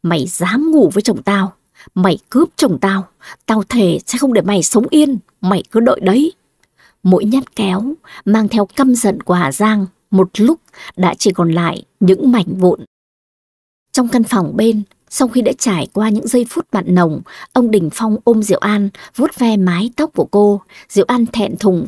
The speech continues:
thủ thỉ: "Em đã là người của ông rồi, sau này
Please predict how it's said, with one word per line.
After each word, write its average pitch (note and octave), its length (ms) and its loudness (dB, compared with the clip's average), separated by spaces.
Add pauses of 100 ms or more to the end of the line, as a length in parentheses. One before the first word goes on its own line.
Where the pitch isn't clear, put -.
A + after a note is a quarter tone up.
thủ F3 200 0
thỉ: E3 320 -2 (560)
"Em G#3 360 0 (100)
đã G3+ 160 0
là B3+ 100 -2
người F#3 260 2
của - 120 -6
ông A3+ 180 0
rồi, F#3+ 360 0 (320)
sau A#3 220 -2
này F3 360 -2